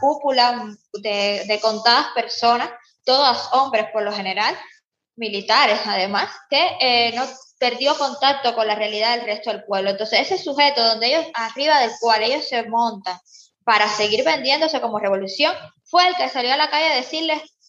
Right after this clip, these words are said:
"No les creo, es mentira lo que han dicho, todo lo que nos han dicho, eh, nos han engañado, han engañado al mundo y ya no queremos más". Es decir, ya queremos tener nuestra libertad.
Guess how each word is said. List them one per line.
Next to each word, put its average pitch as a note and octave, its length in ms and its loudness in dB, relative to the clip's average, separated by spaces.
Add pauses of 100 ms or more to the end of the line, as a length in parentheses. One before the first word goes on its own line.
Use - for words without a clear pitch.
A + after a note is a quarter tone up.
(180)
"No C4+ 200 2
les C#4+ 140 0
creo, C4+ 360 2 (200)
es B3 100 -2
mentira C#4+ 480 -2
lo A#3+ 120 0
que A3 280 -2
han A#3 180 -6
dicho, B3+ 420 -4 (200)
todo C#4 180 6
lo C4+ 160 4
que A#3+ 100 2
nos A#3 140 2
han A#3+ 100 -2
dicho, C#4+ 240 -2
eh, A3 520 -2
nos G#3 160 -8
han B3+ 140 -6
engañado, A#3 580 2
han C4+ 100 2
engañado C4 320 0
al B3+ 160 0
mundo B3+ 420 -4 (680)
y A#3 400 0
ya A#3+ 140 6
no B3+ 140 0
queremos A3 440 2
más". F3+ 160 -8
Es A3 180 -14
decir, A#3 140 -2
ya B3 120 2
queremos D#4 440 2
tener B3+ 280 2
nuestra C4 360 -2
libertad. G3 500 -6